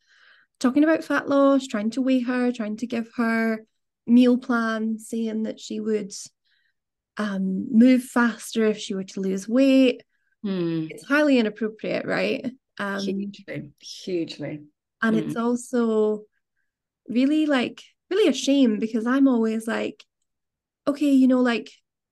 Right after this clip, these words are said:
Speaker 1: we're, we're working on, you know, communication and boundaries and all that." And I'm like, "Well, you know, ultimately it's up to you what you wanna get from your personal trainer, right?" So
Speaker 2: Mm-hmm.
Speaker 1: I can really hear that you're also, like,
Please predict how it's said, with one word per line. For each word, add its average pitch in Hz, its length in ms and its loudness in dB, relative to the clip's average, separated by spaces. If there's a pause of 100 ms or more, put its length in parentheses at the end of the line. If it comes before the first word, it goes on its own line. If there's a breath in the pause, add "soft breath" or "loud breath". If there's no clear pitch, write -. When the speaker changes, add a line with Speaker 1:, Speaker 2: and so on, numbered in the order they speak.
(120)
Speaker 1:
we're, 226 300 -2
we're 220 240 0
working 214 420 -2
on, 202 160 -4
you 208 120 -6
know, 190 260 -4 (160)
communication 294 800 -2
and 208 160 -2
boundaries 247 500 -2
and 233 80 -6
all 233 120 -8
that." 226 280 -8
And 202 80 -14
I'm 196 100 -12
like, 196 240 -12
"Well, 254 260 0 (880 soft breath)
you 240 140 2
know, 220 460 0
ultimately 277 480 0
it's 220 140 -6
up 254 160 -10
to 254 100 -2
you 254 340 2
what 196 260 -6 (540)
you 220 180 -4
wanna 214 200 -4
get 220 360 -6
from 214 200 -6
your 208 100 -6
personal 196 360 -6
trainer, 269 380 2
right?" 233 420 -2
So 214 340 -6
Speaker 2:
Mm-hmm. 170 440 -8 (240)
Speaker 1:
I 233 100 0
can 240 140 4
really 254 240 6
hear 254 200 4
that 220 160 -2
you're 214 180 0
also, 214 300 -4
like, 196 320 -6